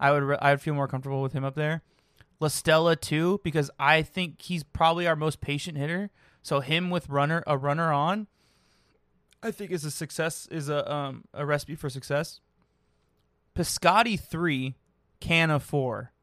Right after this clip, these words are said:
Um, and then I think I would go, yeah, I mean, I guess Olsen five just because of the power,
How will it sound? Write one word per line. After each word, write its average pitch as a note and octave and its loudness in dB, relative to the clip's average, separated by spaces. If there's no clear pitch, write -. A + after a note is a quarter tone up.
Um, B2 2
and C#3 -2
then C#3+ 2
I C#3 -2
think F#3 -4
I E3 4
would C#3 -2
go, C3+ 2
yeah, D3 4
I D3+ 2
mean, E3 0
I E3 4
guess G3+ 4
Olsen F3+ 2
five D#3+ 6
just D3 -8
because D3 -4
of - -6
the C#3 -4
power, C3 2